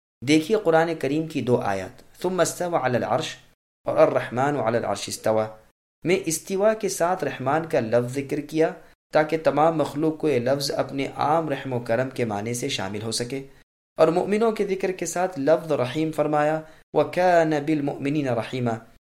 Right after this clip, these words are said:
پس معلوم ہوا کہ رحمان میں مبالغے بنسبت رحیم کے بہت زیادہ ہے۔ رحمان یہ نام بھی اللہ تعالیٰ کے ساتھ مخصوص ہے، اس کے سوا دوسرے کا نام نہیں، جیسے کہ فرمان الہی ہے کہ اللہ کو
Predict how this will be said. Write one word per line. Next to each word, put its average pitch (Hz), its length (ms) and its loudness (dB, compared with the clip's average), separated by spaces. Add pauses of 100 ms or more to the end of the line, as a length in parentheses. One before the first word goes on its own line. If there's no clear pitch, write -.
(180)
پس 156 200 2
معلوم 165 360 4
ہوا 208 160 4
کہ 202 140 -2
رحمان 151 480 2
میں 175 80 -2
مبالغے 120 640 2 (120)
بنسبت 185 500 0
رحیم 143 340 -2
کے 143 140 -2
بہت 127 280 -2
زیادہ 104 340 -2
ہے۔ 120 120 -8 (1300)
رحمان 160 480 0
یہ 185 160 0
نام 123 300 2
بھی 151 220 -4
اللہ 120 320 2
تعالیٰ 104 220 0 (100)
کے 113 80 -8
ساتھ 117 300 -6
مخصوص 101 480 -8
ہے، 123 100 -6 (680)
اس 160 120 -4
کے 233 120 0
سوا 180 300 0 (120)
دوسرے 139 420 -4
کا 123 180 0
نام 110 300 0
نہیں، 101 340 -8 (460)
جیسے 120 280 4
کہ 127 120 -2
فرمان 110 340 0
الہی 101 460 -4
ہے 143 100 -4 (460)
کہ 120 120 0
اللہ 156 680 2
کو 156 120 2